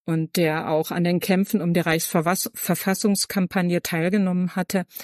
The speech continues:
dann in Rastatt eben auch verhaftet worden ist, der dann,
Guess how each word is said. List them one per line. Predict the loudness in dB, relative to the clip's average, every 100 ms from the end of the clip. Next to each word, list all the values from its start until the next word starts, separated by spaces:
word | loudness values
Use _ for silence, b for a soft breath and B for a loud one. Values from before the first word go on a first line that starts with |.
| B B B B B -8
dann | -2 2 2 2
in | 2 0
Rastatt | 2 2 0 0 0 0 -6 -6
eben | -4 -4 -2
auch | -4
verhaftet | -2 -2 -2 0 -2 0
worden | -2 0 0 0
ist, | 0 0 0
der | -2
dann, | 0 0 0 -2